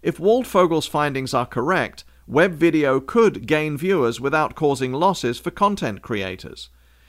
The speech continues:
It would be really tough for networks to give video away, but they would if they were convinced it would generate more interest for the core product, he says.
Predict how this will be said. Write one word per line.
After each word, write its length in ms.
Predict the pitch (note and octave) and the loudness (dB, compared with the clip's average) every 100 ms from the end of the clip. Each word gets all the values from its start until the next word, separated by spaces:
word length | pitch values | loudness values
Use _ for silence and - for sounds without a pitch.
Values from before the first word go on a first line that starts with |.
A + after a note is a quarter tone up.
| _ - | _ -4
It 160 | E3 | -2
would 140 | F3 E3+ | 0 4
be 100 | F3 | 4
really 340 | D3+ G#3+ G#3+ | 6 6 4
tough 360 | F#3+ A3 F3+ - | 0 0 -2 -2
for 80 | D3+ | -2
networks 480 | D#3 - C#3+ C3 | -2 0 -2 -2
to 100 | - | -6
give 280 | B2 D#3 F#3+ | -2 4 4
video 420 | D#3 B2 A2+ G#2+ | 2 -2 0 -4
away, 460 | G#2+ G#2+ A2 A2+ A2 - - - | -4 -6 -6 -6 -10 -18 -10 -4
but 100 | C3+ | 0
they 120 | D3+ | 0
would 420 | D3+ G#3+ D#3 C3 | 4 4 4 0
if 160 | - B2+ | -8 -2
they 100 | C#3 | 0
were 120 | B2+ | 0
convinced 560 | - D3 F#3+ F#3+ - D#3 | -4 -4 -4 -4 -6 -6
it 100 | C3 | -6
would 140 | C#3+ | -4
generate 420 | D3 C#3+ C3+ C3 | -2 0 0 0
more 260 | D3+ F#3 D3+ | 0 2 2
interest 480 | C3+ A#2+ B2+ B2+ - | 0 -4 -4 -4 -6
for 120 | F#3 | -4
the 80 | F#3+ | -4
core 260 | - A#2+ | 0 -2
product, 480 | G#2+ F3 E3 G2 - | 0 0 2 0 -6
he 80 | G#2 | -12
says. 460 | - E2+ - - | -10 -12 -14 -20